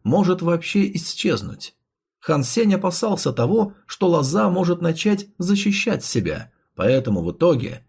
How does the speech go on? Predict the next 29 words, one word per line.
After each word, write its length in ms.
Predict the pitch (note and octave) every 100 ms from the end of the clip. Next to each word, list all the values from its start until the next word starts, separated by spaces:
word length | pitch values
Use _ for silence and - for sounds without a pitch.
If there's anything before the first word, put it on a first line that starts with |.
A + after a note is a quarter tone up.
| _
отказался 680 | A#2 - A2+ A2+ D3+ - A#2+
от 140 | G#2
того, 320 | - F2+ D#3+ E3+
чтобы 280 | - C#3
попробовать 680 | A#2+ - D3+ F#3 F3+ G3 - _
срезать 600 | - - - A#2 D3 E3
ростки. 580 | E3 D#3+ - - - B2 - _ _ _ _ _ _ _ -
Парень 340 | - G3 F#3+ F#3
и 40 |
так 240 | F3+ G3+
уже 220 | E3 C#3+ D#3
много 260 | F3 E3+
чего 240 | D#3+ E3 E3+
получил 460 | D#3+ E3 E3+ F#3+
от 80 | A#2+
этого 260 | B2 B2 A#2+
путешествия. 800 | A#2+ B2+ - - - D#3 - - _ _ _ -
Его 220 | C#3 G3
тыква 380 | G3 A3+ G3+ G3+
стала 320 | G3 G#3+ G3
нормальной, 640 | F#3+ F#3+ A3 D#3+ F2 E2 - _ -
и 60 | A2+
сам 300 | - F3+ D#3+
Хан 240 | - C3+
Сень 340 | B2+ - G#3+
смог 400 | G3 - F#3+ G3+
получить 400 | F#3 F#3 F#3 G3+
пустой 400 | - E3 - F#3
плод, 340 | E3+ G3+ F3